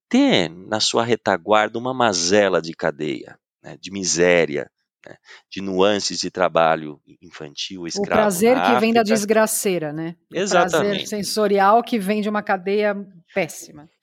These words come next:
Speaker 1: E daí que vem a importância de a gente constituir um negócio de impacto social. E o nome da palavra negócio, eu digo usualmente que ela vem como o primeiro elemento da frase, porque antes de tudo, o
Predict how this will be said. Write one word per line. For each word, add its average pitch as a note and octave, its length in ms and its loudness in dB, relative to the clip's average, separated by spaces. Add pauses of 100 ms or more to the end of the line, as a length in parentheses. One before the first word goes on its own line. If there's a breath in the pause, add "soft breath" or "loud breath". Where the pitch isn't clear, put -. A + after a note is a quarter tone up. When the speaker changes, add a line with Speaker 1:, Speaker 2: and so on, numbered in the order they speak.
(200 loud breath)
Speaker 1:
E B3 100 -2
daí D3 280 4
que - 140 -6
vem A2 220 0
a - 20 -6
importância B2+ 580 -2
de F#2 80 -12
a F#2 40 -12
gente F2+ 220 -12
constituir E2+ 580 -16
um D#2+ 100 -14
negócio E2 440 -4
de D#2 60 -14
impacto - 320 -10
social. B2+ 520 0
E F#2 60 -8
o G#2+ 40 -6
nome D#3 200 -2
da C#3 100 4
palavra F#2 380 2
negócio, E2+ 640 0
eu D#2+ 40 -16
digo E2+ 400 -14
usualmente E2 580 -2
que - 80 -6
ela F#2 160 4
vem A2 200 -4
como A2 200 -8
o F#2+ 60 0
primeiro G#2+ 420 0
elemento F2+ 420 -2
da D2+ 140 -8
frase, F#2 540 -2
porque - 220 -8
antes B2+ 220 -6
de F2+ 120 -12
tudo, F2+ 420 -10
o - 40 -20